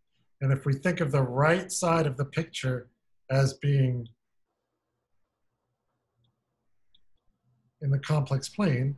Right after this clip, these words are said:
the right side of the picture is here. If we think of that as being in the complex plane, then that equation turns into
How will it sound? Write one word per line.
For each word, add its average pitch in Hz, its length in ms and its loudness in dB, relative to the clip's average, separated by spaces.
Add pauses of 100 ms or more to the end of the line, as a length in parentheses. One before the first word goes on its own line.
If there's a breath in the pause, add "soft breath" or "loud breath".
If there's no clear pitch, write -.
(120)
the 127 80 -12
right 135 280 -2
side 135 140 2
of 127 60 2
the 123 60 -6
picture - 340 -8
is 117 140 -8
here. 147 240 -2
If - 100 -6
we 131 60 -8
think 143 220 -10
of 120 80 -4
that 139 240 2
as 127 100 -2
being 135 220 0
in 120 80 -2
the 120 80 -8
complex 123 440 -4
plane, 131 460 -2 (420)
then 127 180 0
that 151 180 4
equation 147 760 0 (540)
turns 139 360 0
into 123 720 -2